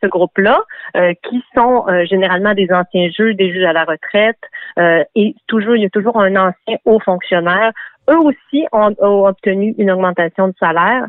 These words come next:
c'est-à-dire, euh, qui, euh, passait d'une jo-, de mille deux cents dollars par jour pour huit heures de boulot à mille cinq cents dollars pour une journée de sept heures. Donc, eux aussi ont, ont connu une bonification a-, assez importante.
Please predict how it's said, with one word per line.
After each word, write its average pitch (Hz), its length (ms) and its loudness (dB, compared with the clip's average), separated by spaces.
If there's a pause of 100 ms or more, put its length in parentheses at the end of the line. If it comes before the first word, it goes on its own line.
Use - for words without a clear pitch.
(100)
c'est-à-dire, 185 460 0 (320)
euh, 170 180 0 (260)
qui, 185 220 0
euh, 165 240 2
passait 180 300 0
d'une 190 180 -2
jo-, 180 140 -2
de 175 280 0
mille 226 320 2
deux 226 240 2
cents 202 160 0
dollars 190 300 2
par 180 220 -2
jour 208 200 0
pour 175 180 0
huit 185 220 -6
heures 190 160 2
de 185 60 -4
boulot 190 360 0 (360)
à 185 160 2
mille 240 420 2
cinq 208 260 -2
cents 196 120 0
dollars 190 380 0
pour 185 180 -2
une 180 100 -6
journée 180 300 -2
de 180 100 0 (120)
sept 180 200 -2
heures. - 240 -6 (720)
Donc, 190 240 0
eux 240 80 4
aussi 240 340 0
ont, 190 220 2 (100)
ont 185 120 2
connu 190 260 2
une 202 100 0
bonification 185 680 -2
a-, 190 180 0
assez 185 300 -2
importante. 226 540 -2